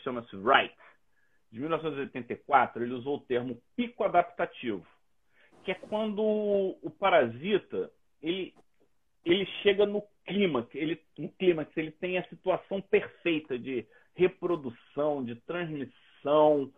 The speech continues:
ele consegue se propagar, isso acontece raramente. E aí eu vejo agora, por exemplo,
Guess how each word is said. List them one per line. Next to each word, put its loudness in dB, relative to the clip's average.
ele -2
consegue 2
se -10
propagar, 0
isso -12
acontece -2
raramente. 0
E -2
aí 2
eu 0
vejo 2
agora, 2
por -6
exemplo, -6